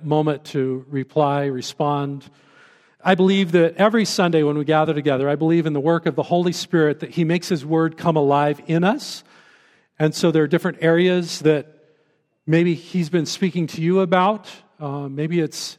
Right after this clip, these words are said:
a situation where you have just joined in on judging somebody else. You've made de-, made declarations about their life.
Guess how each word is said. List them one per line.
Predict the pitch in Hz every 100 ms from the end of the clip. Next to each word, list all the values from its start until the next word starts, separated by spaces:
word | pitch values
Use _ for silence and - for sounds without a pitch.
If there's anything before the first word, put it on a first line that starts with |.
| -
a | 160
situation | - 202 190 180 185 - 180 156
where | 156 147 143 - - _ _ _ -
you | 165 208
have | 160 160 151 143 - - 143
just | 127 165 160 135
joined | 127 165 196 175
in | 180 175 147 147
on | 147 151 143 135 131 _
judging | - 156 175 160 156 147
somebody | - 175 160 151
else. | 147 147 120 - - _ _ _ _ _ _ _ _
You've | - 160
made | 160 170
de-, | 123 160 151
made | 160 127
declarations | 170 170 175 151 160 - 143 120
about | 135 139
their | 147
life. | 127 135 143 131 -